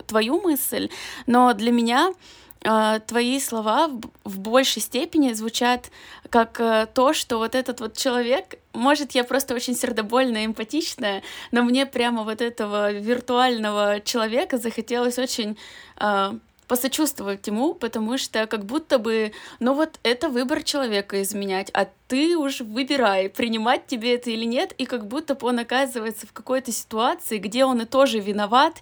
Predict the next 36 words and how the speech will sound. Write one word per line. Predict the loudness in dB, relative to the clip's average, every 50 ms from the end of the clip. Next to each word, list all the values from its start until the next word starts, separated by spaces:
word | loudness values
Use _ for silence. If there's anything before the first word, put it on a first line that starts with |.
| -16 -16 -16 -16 -16 -10 -6
ещё | -2 0 2 2 2 2
и | 2 2 -2 -6 _ _ -4
крайний, | 0 2 4 4 4 4 4 4 4 4 4 4 2 2 0 -2 -8 -12 -12
<laughs> | -12 -12
и | -8 -2 -2
ему | 0 0 2 0 0 0 0 2 2 2 2 0 0
тяжело | -2 -2 -2 -2 -2 -2 -2 -2 0 2 2 2
в | 0
этой | -2 -2 -2 -4
ситуации. | -4 -6 -10 -8 -4 0 0 0 0 -2 -4 -6 -4 -2 -2 0 0 -2 -4 -6 -12 -20 -20 -20 -6 _ 0
Понятно, | 2 2 2 2 0 0 -2 -4
что | -2 -4 -6
второму | -6 -4 -2 0 0 2 2 2 2 2
тоже | 2 2 2 2 2 0 -2
может | -2 -2 -2 -4 -6
быть | -6 -8 -8 -8 _
тяжело. | -8 -6 -4 -2 0 0 0
Я | 2 0 -2 -2
знаю, | 0 0 0 2 0 0 -2
что | -4 -8 -8 -6
там | -4 -4 -2 -2 -6 -8 -12 -14 _
те, | -2 -2 -2
кто | -2 -4 -6 -6 -6
изменяют, | -4 -6 -6 -4 0 2 2 2 2 0
могут | -2 -4 -4 -4 -4 -8 -4
тоже | 0 0 0 2 0 -2 -6 -4
мучиться | -4 -4 -4 -6 -6 -6 -8 -10 -8 -6
совестью, | -4 0 0 0 2 2 0 -2 -2 -2 -4 -4 -4 -2
могут | 0 0 0 0 -2 -4 -6 -6
не | -6 -4 -2
мучиться | 0 0 0 0 -2 -6 -6 -6 -8 -6
совестью. | -2 -2 -2 -2 -2 -2 -4 -4 -4 -6 -6 -6 -6 -8 -10 -14 -16 -12 -12
У | -6
каждого | 2 4 4 4 4 -2 -2 0 2 2
разный | 4 4 2 2 -2 -4 0
опыт. | 0 0 0 0 -2 -4 -6